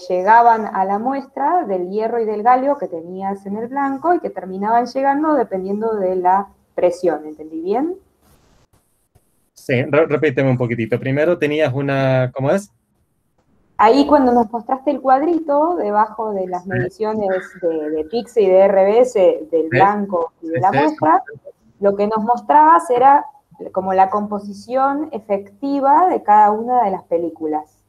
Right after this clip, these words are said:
Speaker 1: a distintas
Speaker 2: Exactamente.
Speaker 1: presiones,
Speaker 2: Sí,
Speaker 1: ¿no?
Speaker 2: exactamente,
Speaker 1: Ok.
Speaker 2: sí.
Speaker 1: Entonces, y,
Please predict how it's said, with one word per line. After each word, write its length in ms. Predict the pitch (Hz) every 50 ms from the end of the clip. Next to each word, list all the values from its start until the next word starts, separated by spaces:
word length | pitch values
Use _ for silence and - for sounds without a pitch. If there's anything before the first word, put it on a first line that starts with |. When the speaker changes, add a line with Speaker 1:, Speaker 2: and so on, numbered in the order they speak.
| _
Speaker 1:
a 160 | - 139 170 170
distintas 380 | 156 147 135 117 113 - 120
Speaker 2:
Exactamente. 420 | - - 120 110 110 104 101 - 180
Speaker 1:
presiones, 320 | 170 - - - - - - -
Speaker 2:
Sí, 100 | 120 110
Speaker 1:
¿no? 240 | - 269 403 480 - -
Speaker 2:
exactamente, 640 | 120 117 - _ - 110 - - 110 101 98 95 95
Speaker 1:
Ok. 80 | 196 190 -
Speaker 2:
sí. 60 | 156 143 - _ _ _ _ _ _ _ _ _ _ _
Speaker 1:
Entonces, 540 | _ - 254 247 247 226 202 190 190 - - - - _ - _ _ _ _ _ _ _
y, 220 | - 233 240 226